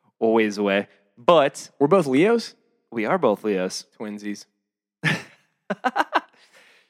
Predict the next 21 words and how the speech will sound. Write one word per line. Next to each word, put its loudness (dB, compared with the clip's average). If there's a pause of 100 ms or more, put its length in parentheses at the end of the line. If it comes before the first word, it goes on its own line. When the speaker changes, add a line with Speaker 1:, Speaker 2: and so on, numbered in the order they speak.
(160)
Speaker 1:
So 4
we 4
will, 2
we 4
will 2
kick 2
off 6
our 8
birthdays 4
with, 4
uh, 6 (160)
with -6
an 2
episode, 4 (460)
uh, 4
explaining 4
why 8
we've 0
changed 2
our 6
name. 2